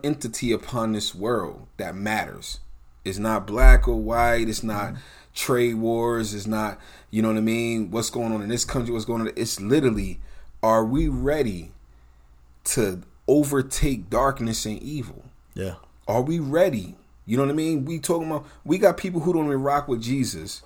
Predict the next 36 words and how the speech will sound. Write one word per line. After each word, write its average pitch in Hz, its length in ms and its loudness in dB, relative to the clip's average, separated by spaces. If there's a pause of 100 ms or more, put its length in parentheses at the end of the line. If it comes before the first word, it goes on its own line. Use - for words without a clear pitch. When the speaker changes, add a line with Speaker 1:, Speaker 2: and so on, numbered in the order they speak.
(120)
Speaker 2:
Mm. 92 260 -10
Speaker 1:
rock 127 300 2
with 139 140 0
the 113 80 -2
Lord, 117 400 4 (440)
and 120 160 -2
they 139 160 -2
swear 147 380 -2
they 165 160 0
good. 269 440 -4 (680)
They 127 100 4
swear 131 220 2
Speaker 2:
Right. 160 80 2
Speaker 1:
like, 143 200 2
"Yo, 170 200 2
I 147 120 -4
make 165 220 -2
donations 135 680 -4
here. 160 320 -2 (380)
I 151 140 2
don't 165 220 2
do 127 140 -4
this. 135 320 0
I 160 180 -2
don't 147 260 -4
do 113 140 -4
that. 117 260 -2
I 170 100 -2
don't 160 160 -4
do 117 120 -4
this." 113 280 -4 (1700)
But 107 160 -6
how 143 420 0
is 131 140 -2
that 123 220 0
literally 117 560 0